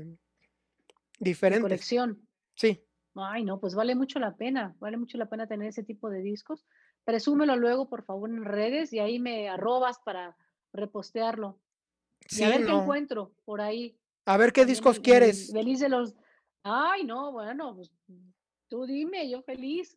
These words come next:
Speaker 2: Tú vente y, y revisamos toda la colección, porque ya los, los C Ds ya están digitalizados. Ahora el problema es qué hago con todos los acetatos, porque hay unos que sí me los quisiera quedar, pero hay otros que digo, y
Speaker 1: Pues ya
Speaker 2: bueno,
Speaker 1: se,
Speaker 2: es
Speaker 1: ya se pueden digitalizar también.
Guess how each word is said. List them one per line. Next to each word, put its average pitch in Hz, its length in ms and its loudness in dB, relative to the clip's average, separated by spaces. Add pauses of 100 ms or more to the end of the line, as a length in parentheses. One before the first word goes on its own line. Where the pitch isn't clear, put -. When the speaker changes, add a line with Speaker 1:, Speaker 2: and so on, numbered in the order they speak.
(140)
Speaker 2:
Tú 269 160 2
vente 285 400 8
y, 254 100 4
y 208 280 -2
revisamos 202 640 2
toda 247 240 6
la 214 160 4
colección, 202 500 2
porque 190 260 -2
ya 226 260 4 (340)
los, 202 340 4
los 220 200 4
C 277 120 2
Ds 277 140 0
ya 262 80 4
están 262 240 2
digitalizados. 214 840 2
Ahora 220 200 6
el 226 80 2
problema 220 400 4
es - 60 -4
qué 240 100 4
hago 233 180 6
con 196 180 -2
todos 233 160 4
los 220 160 0
acetatos, 202 720 -4 (420)
porque 196 220 2
hay 254 120 8
unos 277 200 0
que 208 120 0
sí 233 120 0
me 240 140 2
los 202 220 2
quisiera 220 320 4
quedar, 202 460 2
pero 196 140 4
hay 196 80 6
otros 208 240 -2
que 190 120 0
digo, 208 240 0
y 202 40 -6
Speaker 1:
Pues 247 140 -4
ya 254 60 -2
Speaker 2:
bueno, 269 100 -4
Speaker 1:
se, 311 60 -4
Speaker 2:
es 233 80 -10
Speaker 1:
ya 269 120 0
se 339 140 -8
pueden 285 300 -4
digitalizar 226 720 -8
también. 220 380 -14